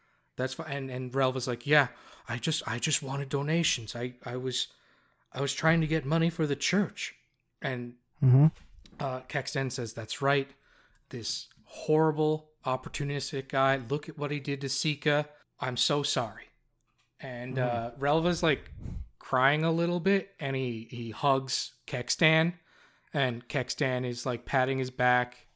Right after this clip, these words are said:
Speaker 1: and, and he's, it looks tender. It's bizarre, 'cause Kextan's been bold and brash to start, and then more reserved and kind of put together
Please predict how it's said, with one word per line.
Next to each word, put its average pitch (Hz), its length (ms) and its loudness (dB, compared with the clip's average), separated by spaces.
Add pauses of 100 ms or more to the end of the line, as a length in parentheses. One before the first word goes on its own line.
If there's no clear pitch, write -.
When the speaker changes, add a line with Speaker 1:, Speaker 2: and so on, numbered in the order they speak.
(140)
Speaker 1:
and, 120 320 -6
and 120 220 -6
he's, 117 320 -8 (1160)
it 139 200 -6
looks 196 280 2 (680)
tender. 123 600 2
It's - 340 -4 (220)
bizarre, 127 520 4
'cause - 200 -6
Kextan's 135 500 -2
been 123 280 -4 (1600)
bold 160 400 6
and 123 180 -6
brash 139 440 6
to 135 80 -6
start, 135 480 2
and 127 140 -4
then 135 280 -2
more 143 240 4
reserved 139 800 2 (140)
and 123 480 -2 (920)
kind 139 240 2
of 117 160 -8 (340)
put 180 180 0
together 151 680 2